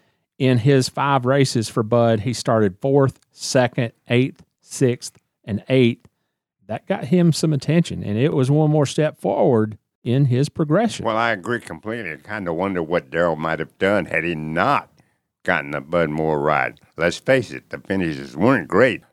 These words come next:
Speaker 2: but he turned that car into a great qualifying machine, and that, too, would get you notice.
Speaker 1: Darrell eventually went to Dygaard, and he calls David and wants him to be his crew chief. And David was like,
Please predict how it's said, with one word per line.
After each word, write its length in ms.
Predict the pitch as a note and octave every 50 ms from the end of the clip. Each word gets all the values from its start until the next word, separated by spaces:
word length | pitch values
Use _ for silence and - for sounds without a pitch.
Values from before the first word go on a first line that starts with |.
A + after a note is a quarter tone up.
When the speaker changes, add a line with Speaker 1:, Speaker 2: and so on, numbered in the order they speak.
| _
Speaker 2:
but 140 | - F2 F2
he 300 | E2 A2 C#3 D#3 D#3 C#3+
turned 360 | - - - A2 A2 G2+ E2+
that 220 | D#2 G2+ A#2 A2 -
car 340 | - E2+ E2 E2 E2+ D#2+ D2
into 360 | D2 C#2+ C#2 C#2+ C#2+ C2+ C2 B1+
a 60 | B1+
great 420 | C#2 C#2+ E2 G2 A2 A#2 G2+ -
qualifying 800 | - - - - B2+ D3+ D#3+ D3+ B2 - - F#2 D2+ C#2 C2 B1+
machine, 420 | B1+ B1+ - - D2 C2+ B1 A1+ _ _ _ _ _ _ _ _ -
and 180 | - F2 E2 D2
that, 240 | A#2 C#3 C#3 _ -
too, 180 | C#3+ D#3 D#3
would 120 | C3 G2 D#2
get 220 | E2 D#2 - -
you 60 | E2
notice. 460 | D2 D2 D2 C#2+ B1 - - - - _ _ _ _ _ _ _ _ - C3+
Speaker 1:
Darrell 460 | A#2+ C#3 D3+ D#3+ D3+ C3 C3 B2+ _ -
eventually 460 | B2+ A2+ A#2+ C#3 D#3 D3+ - C#3+ B2+
went 220 | B2 C3 B2+ A2 -
to 60 | B2
Dygaard, 720 | A2 B2 A#2+ A#2+ A#2 G#2+ A#2+ A2+ A2+ A2+ A2+ A2+ A2 A2 C3+ _ _ _
and 180 | - A2 G2+ F#2
he 80 | G2+ A2
calls 340 | - - A2+ A2 A2 G#2+ F#2+
David 400 | G#2+ A2+ A2 A2+ A2+ A2 A2 G#2
and 140 | G2+ G#2 G#2+
wants 200 | A2 G#2+ - -
him 180 | B2 A2+ G#2 G#2
to 80 | G#2+
be 180 | G#2 G#2+ G#2+ G2
his 180 | G#2+ G#2+ G2
crew 220 | - - - A2+ G#2+
chief. 400 | G2+ - A#2+ A2 A2+ A2 - _ _ _ _ _ _ -
And 220 | A2 G#2 G#2 G2+ G2
David 320 | A2 A2+ C3 D#3 D#3 C#3+
was 160 | C#3+ C#3 A#2+
like, 220 | C#3 C#3+ C3 A#2